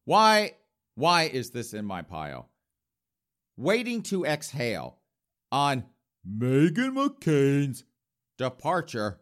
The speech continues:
from The View. I guess Friday was Meghan McCain's last appearance on The View. At least as one of the dopey chicks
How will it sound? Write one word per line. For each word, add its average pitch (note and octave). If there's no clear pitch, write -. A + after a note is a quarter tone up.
from A#2+
The A#2
View. A2
I C#3
guess D3+
Friday D#3+
was A#2+
Meghan D#3
McCain's C#3+
last E3
appearance B2+
on A#2
The G2+
View. F2
At D#3
least A#3
as D3
one D3+
of B2+
the A#2
dopey B2
chicks -